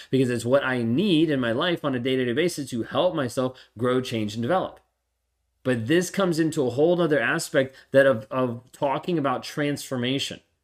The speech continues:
And when we talk about transformation, I want you to think of that there's different versions of you. There's a version of you before the narcissist. There's a version of you with the narcissist. There's a version of you after the narcissist.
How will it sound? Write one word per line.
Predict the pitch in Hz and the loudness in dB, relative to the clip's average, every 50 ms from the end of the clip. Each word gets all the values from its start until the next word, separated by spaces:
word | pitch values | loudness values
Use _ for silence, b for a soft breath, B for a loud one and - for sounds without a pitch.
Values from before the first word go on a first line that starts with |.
| _ _ _ _ _ _ _ B B B B B | _ _ _ _ _ _ _ B B B B B
And | 135 143 | 2 4
when | 147 | 6
we | 143 139 | 6 6
talk | 143 165 151 185 196 | 6 4 4 4 4
about | 208 196 175 | 4 4 2
transformation, | 143 - 175 165 156 151 - 147 135 139 151 160 - 143 | 2 2 2 2 2 0 -2 -2 -2 0 -2 -2 -2 -2
I | 131 123 | -2 0
want | 127 135 - - | 0 0 0 2
you | 190 170 | 2 2
to | 151 | 2
think | 143 151 151 147 151 156 147 - | 2 2 2 2 2 0 0 0
of | 143 139 127 123 117 | 0 0 0 0 0
that | 123 117 | -2 0
there's | 117 127 127 117 104 | 0 0 0 0 -2
different | 117 117 127 135 120 | -2 -2 -2 -2 -2
versions | 104 110 110 110 110 123 120 113 | 0 0 0 0 0 -2 -2 -2
of | 123 120 | -2 0
you. | 131 165 180 - - - _ _ _ _ _ _ _ _ _ _ _ _ _ | 0 0 0 -2 -4 -12 _ _ _ _ _ _ _ _ _ _ _ _ _
There's | - 110 117 117 110 - | 0 0 0 0 0 -2
a | - 123 113 | -4 -4 -2
version | 98 104 127 131 131 135 131 127 139 135 | 4 6 8 8 8 6 4 0 -2 -2
of | 120 104 | -2 -2
you | 110 117 131 143 | -2 0 0 0
before | 135 113 113 110 - 127 127 127 | -2 -2 -4 -2 0 2 2 2
the | 120 120 | 2 0
narcissist. | 110 101 101 104 - - 120 110 117 123 160 151 | -2 -2 -4 -6 -6 -8 -6 -4 -4 -4 -4 -4
There's | 139 120 117 | -4 -4 -4
a | 117 | -2
version | 104 117 127 127 123 123 127 | -2 0 0 0 -2 -2 -4
of | 117 | -4
you | 113 120 117 | -2 -2 0
with | 107 117 135 135 - | 0 0 0 -2 -2
the | 127 | -4
narcissist. | 110 104 104 107 110 143 151 139 | -4 -2 -4 -4 -4 -4 -4 -2
There's | 127 123 123 113 | 0 -2 -2 -2
a | 113 | -2
version | 113 123 123 117 120 117 | 0 0 0 0 -2 -4
of | 110 | -2
you | 117 120 - | -4 -2 0
after | 110 123 151 147 - 147 | 0 0 0 0 -2 -6
the | 117 110 | -4 -4
narcissist. | 104 104 101 101 - 123 123 139 135 | -2 -2 -4 -4 -4 -2 -2 -2 -2